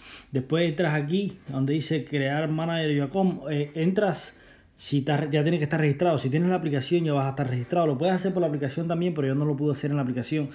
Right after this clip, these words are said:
porque en el teléfono no me da esta opción. Aquí lo que haces es que ya está, como estás registrado, haces el login, entras, ¿no ves? Ya esta es mi página y vas a entrar aquí arriba donde dice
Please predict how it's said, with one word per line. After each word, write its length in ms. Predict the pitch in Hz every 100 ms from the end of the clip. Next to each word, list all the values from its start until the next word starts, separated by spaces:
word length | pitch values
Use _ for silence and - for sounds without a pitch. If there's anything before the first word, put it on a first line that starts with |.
| - -
porque 160 | - 127
en 60 | 127
el 100 | 120
teléfono 320 | 127 131 143
no 80 | 135
me 140 | 131
da 100 | 127
esta 160 | - 120
opción. 460 | - 165 139 - - - - -
Aquí 240 | 135 127 151
lo 100 | 160
que 60 |
haces 300 | 160 160 156
es 40 | 156
que 140 | 143
ya 140 | 139 147
está, 180 | 147
como 140 | 143 131
estás 180 | 147 156
registrado, 480 | 160 - 185 185
haces 240 | 139 135 139
el 80 | 151
login, 400 | 160 214 226 147
entras, 560 | 190 214 185 - - - - - _ -
¿no 80 | 143
ves? 140 | 147
Ya 80 | 131
esta 120 | 151
es 80 | 139
mi 80 | 139
página 540 | 147 139 156 202 - - - _ _ _ _ _ _ - - -
y 60 |
vas 140 | 135 135
a 20 |
entrar 240 | 147 151
aquí 120 | 147 135
arriba 180 | 156
donde 160 | 147 139
dice 420 | 143 135 147 139